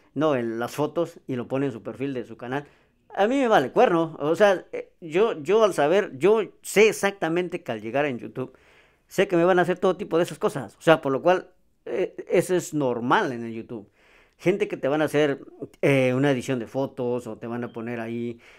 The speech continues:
este, un Photoshop, o sea, hay gente que lo van a hacer, ya sea por ganar reproducciones, eh, o cualquier cosa, pero tú estás expuesto a eso, porque eres público. Si eres público, ahora aguántate, cabrón, se chingan ahora. Entonces, tiene que aguantarte. Si no quieres que te hagan eso, entonces lárguense de YouTube y fácil, asunto arreglado, ya,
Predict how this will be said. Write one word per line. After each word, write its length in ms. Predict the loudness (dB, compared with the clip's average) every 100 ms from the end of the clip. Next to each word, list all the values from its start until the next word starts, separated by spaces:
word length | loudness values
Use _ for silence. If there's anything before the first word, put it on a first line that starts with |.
| _ -8
este, 320 | -6 -4 -2
un 160 | -2
Photoshop, 720 | -2 -4 -2 0 2 2 -2 -6
o 60 | 0
sea, 320 | 2 2 -4 -4
hay 100 | -2
gente 300 | 0 -2 -2
que 100 | 0
lo 100 | 2
van 140 | 2 2
a 40 |
hacer, 360 | 2 2 0 -4
ya 100 | -4
sea 200 | -4 -4
por 100 | -4
ganar 240 | -2 -4
reproducciones, 680 | -6 -12 -6 -4 -2 -4 -6
eh, 180 | -10 -12
o 180 | -12 -8
cualquier 280 | -6 -4
cosa, 320 | -4 -2 -2 -4 _ _ _ _ _
pero 200 | 6 6
tú 120 | 4 -2
estás 340 | 2 2 2
expuesto 560 | -6 -6 -4 -4 -2 -4
a 60 | -4
eso, 200 | -6 -12
porque 220 | -8 -6
eres 160 | -6 -6
público. 460 | -6 -4 -6 -10
Si 180 | -4 0
eres 160 | 0 0
público, 420 | 0 0 -2 -2
ahora 260 | 0 2 0
aguántate, 560 | -2 -4 -6 -8 -12
cabrón, 340 | -16 -14 -14 -14
se 140 | -10
chingan 380 | -2 -2 -2 -4
ahora. 260 | -8 -12 _ _ _ _
Entonces, 400 | -4 0 0 0
tiene 200 | -4 -2
que 60 |
aguantarte. 400 | -4 -2 -4 -6
Si 140 | -8 -2
no 180 | -2 0
quieres 320 | 0 0 -2
que 140 | -8
te 120 | -4
hagan 320 | 2 2 2 0
eso, 180 | -4
entonces 280 | -12 -8 -2
lárguense 400 | 2 2 2 -4
de 100 | -6
YouTube 280 | -6 -6 -4
y 80 | -4
fácil, 340 | -6 -6 -12
asunto 220 | -10 -4
arreglado, 340 | -4 -2 -2 -2
ya, 260 | -4 -6